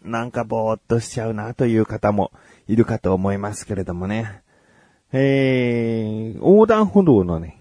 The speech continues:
緊急招集というのがね、一月一日に配信されたんですけど、一月のお正月、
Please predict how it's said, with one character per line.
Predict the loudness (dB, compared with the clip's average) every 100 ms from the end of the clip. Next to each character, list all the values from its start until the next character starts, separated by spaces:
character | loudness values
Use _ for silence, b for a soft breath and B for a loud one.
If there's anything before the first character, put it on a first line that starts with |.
| -8
緊 | -2 0 0 0
急 | 4 4
招 | 4 4 2
集 | 0 -4
と | -2
い | -4
う | -4
の | -6
が | -8
ね、 | -8
一 | -10 -4 0
月 | 0 0 0 0
一 | 0
日 | -6 -6
に | -8
配 | -8 -8
信 | -6 -8
さ | -6 -6
れ | -6
た | -6
ん | -6
で | -8
す | -10
け | -12
ど、 | -12 -12 _ _ b b b b
一 | -6 -2 0
月 | 0 2 2
の | 4
お | 4
正 | 6 6 4 4 2
月、 | 0 -4 -6